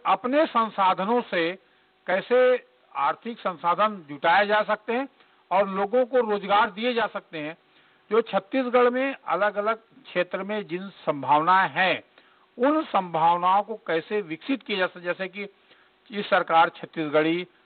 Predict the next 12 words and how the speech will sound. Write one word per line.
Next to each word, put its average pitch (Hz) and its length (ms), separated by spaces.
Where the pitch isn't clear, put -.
छत्तीसगढ़िया 156 920
को 202 100
आत्मनिर्भरता 185 840
की 214 140
बात 175 300
करती 139 300
है, 127 240
तो 208 80
लगता 196 400
है 226 120
मुझे 151 400
कि 226 160